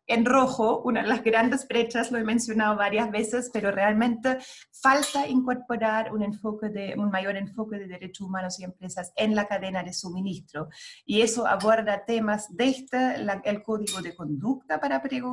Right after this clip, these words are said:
proveedores que incluya el ámbito de derechos humanos, la incorporación también de cláusulas en los contratos,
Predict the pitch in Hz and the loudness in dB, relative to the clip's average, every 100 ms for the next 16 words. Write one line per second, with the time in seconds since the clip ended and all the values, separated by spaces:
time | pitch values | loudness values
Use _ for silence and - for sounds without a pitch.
0 | 247 - 254 247 240 240 233 240 - 220 | -6 -4 -2 0 0 -2 -4 -6 -4 -4
1 | 220 226 226 220 220 - - - 208 214 | -2 -2 2 2 2 -2 -18 -6 2 4
2 | 214 214 214 202 208 208 - 185 190 190 | 4 0 -2 -4 -6 -8 -10 -10 -6 -4
3 | 185 180 180 160 165 - 156 156 151 156 | -2 -4 -4 -4 -4 -8 -12 -10 -10 -10
4 | 151 151 147 143 - 208 247 262 254 233 | -6 -4 -4 -6 -2 2 4 2 -2 -4
5 | 220 208 208 - 196 - 226 226 226 226 | -4 -6 -8 -8 -10 0 2 2 -2 -8